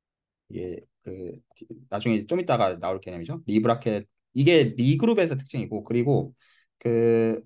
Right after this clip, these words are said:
이게 익스포넨셜 매트릭스가 음, 그냥 이렇게 얘기할게요. 그냥 익스포넨셜 매트릭스가 잘 정해야 되는데 이게 뭐에 실제로는 대응이 되냐면 리마니안 케이스에서는 지오데식의 대응이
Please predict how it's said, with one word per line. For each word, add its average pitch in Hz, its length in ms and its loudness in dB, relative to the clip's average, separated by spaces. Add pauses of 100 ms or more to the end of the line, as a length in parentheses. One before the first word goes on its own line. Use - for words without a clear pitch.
(180)
이게 117 480 0
익스포넨셜 160 840 0
매트릭스가 92 680 -10 (1500)
음, 101 540 -6 (440)
그냥 104 140 -6
이렇게 110 220 -2
얘기할게요. 87 300 -8
그냥 107 140 -2
익스포넨셜 196 440 0
매트릭스가 - 560 -6 (1700)
잘 139 160 4
정해야 120 300 4
되는데 101 260 -2
이게 110 240 0
뭐에 110 300 2
실제로는 165 420 -2
대응이 104 280 -4
되냐면 90 460 -8
리마니안 139 420 4
케이스에서는 117 460 -2
지오데식의 120 580 2
대응이 82 360 -8